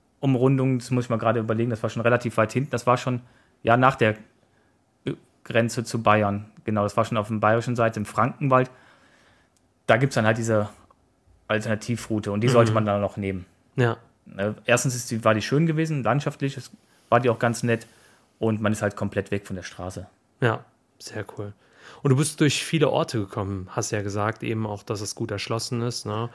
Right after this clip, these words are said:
Speaker 2: Immer wieder. Und, äh, konntest du da auch, sag ich mal, Verpflegung einkaufen oder hattest du, hattest du auch Essen mit?
Speaker 1: Ja,
Speaker 2: Ähm,
Speaker 1: genau. Also ich hatte, ähm, vorher, weil ich mir, das mache ich eigentlich nie, mich richtig intensiv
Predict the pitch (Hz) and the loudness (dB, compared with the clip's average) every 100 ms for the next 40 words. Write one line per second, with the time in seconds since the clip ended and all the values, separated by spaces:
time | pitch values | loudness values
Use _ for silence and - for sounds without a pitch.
0 | - - _ 127 117 104 117 127 131 135 | -18 -20 _ 2 2 2 0 0 0 -4
1 | 123 110 107 - 113 107 104 104 113 117 | -8 -8 -8 -6 -6 -4 -4 -6 -8 -2
2 | 120 113 - 107 104 113 104 - _ _ | -2 0 -2 -2 0 0 -4 -10 _ _
3 | _ 185 120 107 107 107 101 - _ _ | _ -12 -8 -6 -4 -4 -6 -10 _ _
4 | _ - 113 120 110 107 110 143 135 135 | _ -4 -2 0 -2 -2 0 0 2 2
5 | 127 131 123 123 110 104 101 98 110 - | 2 -2 -2 -2 -4 -2 -4 -4 -8 -6
6 | 110 104 101 101 _ _ _ 117 - 107 | -6 -4 -4 -8 _ _ _ -8 -4 -4
7 | 110 104 110 101 151 - - - _ - | -4 -4 -2 0 0 -2 -14 -20 _ 4
8 | 156 175 147 127 123 120 151 156 143 - | 4 6 4 4 0 2 2 2 0 -6
9 | - _ 135 135 139 127 - 202 _ _ | -20 _ 6 8 6 2 -6 -14 _ _
10 | _ _ - - 139 139 123 131 123 110 | _ _ -4 6 8 8 6 4 0 2
11 | 123 120 117 - - - _ - 120 123 | 2 2 -2 -10 -16 -20 _ -2 0 0
12 | 113 120 151 143 127 - 135 147 131 - | 0 2 4 2 0 0 0 0 -4 -2
13 | 139 120 120 160 | 0 0 0 -2